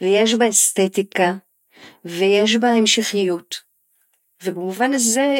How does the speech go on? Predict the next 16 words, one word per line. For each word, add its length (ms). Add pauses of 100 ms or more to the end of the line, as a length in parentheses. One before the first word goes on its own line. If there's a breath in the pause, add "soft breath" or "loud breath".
היא, 480
היא 400 (560)
אוספת 600
ועוטפת 720
ומכילה 600 (460 loud breath)
את 140
האבל, 480
היא 220
לא 120 (120)
פורמת 600
אותו. 220 (840 soft breath)
אז 240
אני 180
חושבת 380
ש-, 80
אה, 1000